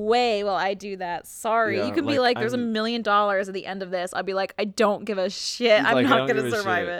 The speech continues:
Speaker 2: shit.
Speaker 1: it."
Speaker 2: <laughs> Go get it for me." <laughs>
Speaker 1: Yeah, right. I'm like, "I'll make a million dollars on OnlyFans. Thanks." <laughs>
Speaker 2: Right, bye. <laughs> But yeah,
Speaker 1: Ugh.
Speaker 2: that,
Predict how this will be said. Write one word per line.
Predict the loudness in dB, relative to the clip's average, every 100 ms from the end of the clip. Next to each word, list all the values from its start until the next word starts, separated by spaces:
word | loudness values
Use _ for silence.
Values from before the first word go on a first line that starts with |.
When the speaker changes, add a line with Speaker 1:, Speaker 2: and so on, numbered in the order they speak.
| -10 _ -14
Speaker 2:
shit. | -8
Speaker 1:
it." | -8 -4
Speaker 2:
<laughs> |
Go | -4
get | -2 -6
it | -8
for | -16
me." | -16 -12 -12 -14 -12
<laughs> | -12 -10 -6
Speaker 1:
Yeah, | -2 0
right. | 0 -2 -2
I'm | -4
like, | -2
"I'll | -2
make | -2 -2
a |
million | -4 -2 0
dollars | 0 0
on | -4
OnlyFans. | -8 -10 -10 -10 -8 -10 -14 -16 -6
Thanks." | -6 -6 -10 -10 -12 -12 -12
<laughs> | -8
Speaker 2:
Right, | -4 -4 -4 -8
bye. | -8 -6 -6 -6 -10 -8 -10 -10
<laughs> | -12 -14 _ _ _ _ _ -4
But | 0
yeah, | 2 2
Speaker 1:
Ugh. | 4
Speaker 2:
that, | 4 4